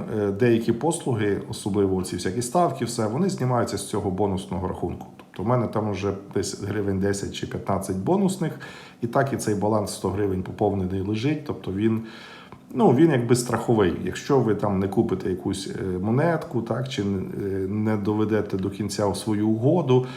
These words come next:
чи відмовитесь, то тоді з цього балансу вашого, з тих сто гривень, ну, тобто буде якась компенсація продавцю,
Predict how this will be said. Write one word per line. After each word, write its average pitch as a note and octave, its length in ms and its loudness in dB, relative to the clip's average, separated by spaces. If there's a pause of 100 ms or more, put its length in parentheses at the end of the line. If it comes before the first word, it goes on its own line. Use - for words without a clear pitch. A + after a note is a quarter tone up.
(160)
чи - 160 0
відмовитесь, B2+ 680 4
то A#2+ 120 -4
тоді B2+ 300 2
з - 140 -4
цього G#2 220 2
балансу G#2+ 460 2
вашого, A#2 320 0
з - 40 -8
тих - 200 -4
сто - 160 -2
гривень, G2 420 2
ну, C3+ 180 -6
тобто - 220 -10
буде G2+ 200 2
якась F#2+ 240 0
компенсація F#2+ 800 -2
продавцю, G#2 640 0